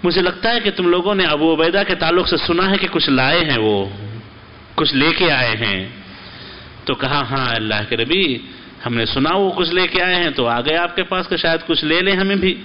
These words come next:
ہمیں بھی کچھ مل جائے۔" فقال، "ابشروا واملوا ما یسرکم۔" پھر آپ نے کہا، "خوش رہو، سکون رکھو، تمہیں خوشی ہوگی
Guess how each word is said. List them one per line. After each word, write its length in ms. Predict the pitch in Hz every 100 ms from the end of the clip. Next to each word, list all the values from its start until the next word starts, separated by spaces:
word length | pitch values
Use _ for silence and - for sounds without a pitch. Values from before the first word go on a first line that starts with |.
| - - - -
ہمیں 180 | 135 156
بھی 80 |
کچھ 200 | 175 175
مل 140 | 220 226
جائے۔" 240 | 170 160 156 - - - - - -
فقال، 400 | 151 165 170 151 135 139 135 - - - -
"ابشروا 500 | 170 151 - 143 165
واملوا 560 | 139 107 131 120 135 175
ما 160 | 165 120
یسرکم۔" 800 | - 117 110 104 113 107 104 101 - - - - - - -
پھر 80 | 156
آپ 180 | 156
نے 80 | 170
کہا، 300 | 160 156 190 208 - - - - - -
"خوش 260 | - 147
رہو، 360 | 131 123 190 330 - - - - -
سکون 400 | 139 123 160 127
رکھو، 400 | 113 - 214 339 - - - - - - - - - 135 -
تمہیں 200 | 165 180
خوشی 380 | 156 - 156
ہوگی 340 | 117 104 98